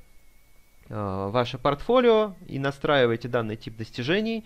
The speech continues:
вы указываете, что для достижения участия в конференции требуется приложить именно эти доказательства. Потом студент, э, который, э, захотел это достижение себе, э, в портфолио добавить, он выбирает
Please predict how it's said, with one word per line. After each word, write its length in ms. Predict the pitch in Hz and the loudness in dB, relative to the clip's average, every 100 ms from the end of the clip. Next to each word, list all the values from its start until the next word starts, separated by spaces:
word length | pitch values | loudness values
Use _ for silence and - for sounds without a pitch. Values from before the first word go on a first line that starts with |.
| - - - | -14 -18 -2
вы 160 | 247 | -2
указываете, 680 | 160 165 202 180 151 127 123 | 2 4 4 4 0 0 -4
что 400 | 117 - 147 135 | -8 0 2 2
для 280 | 120 135 117 | 0 0 0
достижения 560 | 113 - 135 127 120 110 | 0 -8 -8 -4 -4 -4
участия 360 | - 113 - | -4 -6 -6
в 60 | - | -10
конференции 500 | 120 170 226 233 123 | -6 0 0 -2 -8
требуется 580 | - 175 180 139 - - | -4 -4 -2 -6 -6 -10
приложить 480 | 120 117 127 185 | -6 -4 -4 -6
именно 340 | - 165 151 127 | -6 -4 -2 -4
эти 560 | - 131 147 143 131 - - - - - - _ | -4 -4 -4 -4 -6 -6 -20 -20 -20 -20 -20 _
доказательства. 840 | 123 139 135 110 104 - - - - - - - - - | -2 2 2 2 -2 -4 -14 -16 -16 -18 -20 -20 -20 -4
Потом 340 | 143 147 254 | -2 4 4
студент, 520 | 254 - 160 175 143 - - - | 4 -4 -2 2 0 -2 -18 -14
э, 380 | - 113 110 110 | -10 -6 -4 -2
который, 640 | 135 123 151 123 107 104 - | -4 0 0 0 -2 -6 -8
э, 360 | 107 104 107 | -8 -6 -6
захотел 640 | 110 127 147 - 117 101 - | -8 -4 -6 -4 -4 -4 -6
это 240 | 117 117 | -8 -6
достижение 680 | 110 120 - 127 123 107 104 | -8 -10 -10 -6 -4 -4 -8
себе, 460 | 104 131 117 104 98 - - - - - - - - - | -10 -12 -6 -6 -8 -14 -20 -20 -20 -20 -20 -20 -20 -20
э, 220 | - - 107 | -12 -10 -6
в 40 | |
портфолио 480 | 143 131 - 123 113 | -4 -4 -4 -4 -2
добавить, 500 | 120 143 110 104 123 | 0 2 2 2 0
он 140 | 202 | -2
выбирает 580 | 175 156 151 139 110 101 | -2 0 2 2 2 0